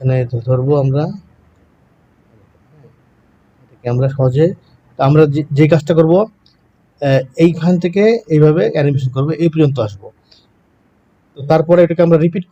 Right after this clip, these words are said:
আহ, ই করবো, রিভার্স করে দিব। রিভার্স মানে তখন আমাদেরকে নতুন করে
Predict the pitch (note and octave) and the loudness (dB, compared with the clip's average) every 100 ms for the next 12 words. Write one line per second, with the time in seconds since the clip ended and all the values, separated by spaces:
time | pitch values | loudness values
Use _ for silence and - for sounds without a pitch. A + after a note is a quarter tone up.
0 | - D#3+ C#3+ D#3+ E3+ C#3+ B2+ A#2 D#3 F#3 | -6 0 0 0 -2 0 0 0 2 2
1 | E3+ C#3+ G#2+ G2+ G2 _ _ D3 E3+ E3 | 0 -6 -10 -12 -16 _ _ 2 2 2
2 | F#3 A3+ - _ _ D#3 E3+ E3+ _ - | -2 -4 -8 _ _ 0 0 -2 _ -6
3 | D#3 E3 E3 E3 F#3+ F#3 | -4 0 0 0 0 2